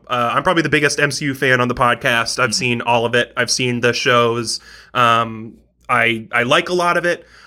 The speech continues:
Speaker 1: Um, I was excited for Eternals. At first, I didn't really understand the hate for it other than the usual hate for Marvel.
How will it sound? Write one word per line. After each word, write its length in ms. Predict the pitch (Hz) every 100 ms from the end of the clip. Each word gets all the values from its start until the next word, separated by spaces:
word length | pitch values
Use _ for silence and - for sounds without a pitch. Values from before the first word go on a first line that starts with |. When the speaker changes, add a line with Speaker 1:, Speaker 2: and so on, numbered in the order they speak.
| -
Speaker 1:
Um, 560 | 127 120 117 117 117 127
I 80 |
was 160 | 135 127
excited 440 | 127 - 185 190
for 140 | - 160
Eternals. 560 | 156 - 160 156 143 -
At 160 | 131
first, 280 | - 165 -
I 40 |
didn't 300 | 127 131 143
really 240 | 139 151 143
understand 460 | 147 139 - 139 131
the 40 |
hate 200 | 135 135
for 140 | -
it 120 | 135 127
other 180 | 127 127
than 240 | 123 123
the 80 | 120
usual 360 | 127 127 120
hate 240 | 120 127 123
for 120 | 131
Marvel. 500 | 120 117 113 117 113